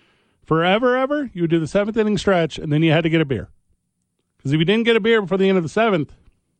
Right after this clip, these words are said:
it was done. Couldn't get no more beers. Major League Baseball teams, I think the Milwaukee Brewers started this. Is that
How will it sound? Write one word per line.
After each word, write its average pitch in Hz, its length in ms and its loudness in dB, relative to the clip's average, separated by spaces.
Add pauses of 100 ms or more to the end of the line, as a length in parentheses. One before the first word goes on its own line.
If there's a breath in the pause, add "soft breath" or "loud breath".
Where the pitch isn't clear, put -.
(200)
it 156 40 -2
was 175 160 2
done. 220 320 -2 (340)
Couldn't 202 200 -4
get 214 80 0
no 220 100 2
more 214 140 2
beers. 165 400 -4 (1700)
Major 208 240 0
League 185 80 2
Baseball 202 360 0
teams, 165 260 0
I 165 80 2
think 214 200 -6
the 208 60 -2
Milwaukee 160 420 0
Brewers 147 280 0
started 180 280 0
this. 196 200 -2
Is 147 80 -4
that 147 80 2